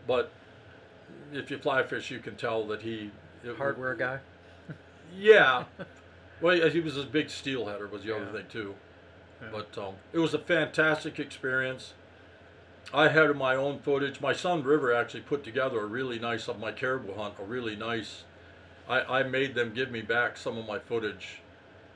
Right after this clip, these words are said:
Speaker 1: and I had to agree to not, uh, um, commercialize it in any way.
Speaker 2: Hmm.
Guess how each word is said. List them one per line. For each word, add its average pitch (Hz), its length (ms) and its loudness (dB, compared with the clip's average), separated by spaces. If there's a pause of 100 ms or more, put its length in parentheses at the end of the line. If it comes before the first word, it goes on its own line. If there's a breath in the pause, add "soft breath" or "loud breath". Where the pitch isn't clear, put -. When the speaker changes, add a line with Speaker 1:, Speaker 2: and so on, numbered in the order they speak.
(260)
Speaker 1:
and 117 140 -2
I 117 100 0
had 113 200 0
to 113 160 -4
agree 113 440 -6 (120)
to 120 60 -12
not, 107 320 -6 (240)
uh, 98 360 -10 (340)
um, 101 40 -12 (420)
commercialize 110 680 -4
it 104 140 -10
in 107 80 -12
any 101 180 -8
way. 98 460 -4
Speaker 2:
Hmm. 147 220 -12